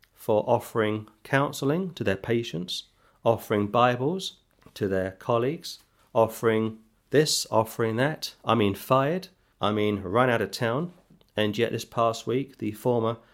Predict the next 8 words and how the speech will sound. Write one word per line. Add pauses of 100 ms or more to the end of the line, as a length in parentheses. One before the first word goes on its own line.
(180)
Foreign
Secretary (400)
made
a
comment (300)
about
Islamic
wear,